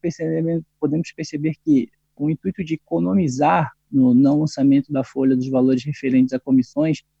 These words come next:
é, comete-se o ato ilícito, que, por sua vez, gera o direito ao trabalhador a acionar a justiça trabalhista, e o que, por sua vez, acarretará em gastos que vão muito além do que teria sido no caso do lançamento correto na folha.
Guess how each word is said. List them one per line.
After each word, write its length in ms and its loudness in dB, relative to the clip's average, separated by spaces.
é, 200 2
comete-se 580 0
o 80 2
ato 200 0
ilícito, 600 -2
que, 80 -8
por 160 -18
sua 220 -4
vez, 400 0
gera 380 0
o 40 4
direito 540 2
ao 160 0
trabalhador 760 0
a 220 2
acionar 420 2
a 100 2
justiça 400 -6
trabalhista, 800 0
e 380 4
o 80 0
que, 100 -12
por 160 -12
sua 240 -4
vez, 180 -2
acarretará 840 -2
em 180 -2
gastos 380 -2
que 80 -6
vão 160 -2
muito 340 0
além 380 0
do 120 0
que 600 2
teria 400 2
sido 440 -6
no 100 -6
caso 480 0
do 220 0
lançamento 600 -2
correto 400 -2
na 120 -4
folha. 420 0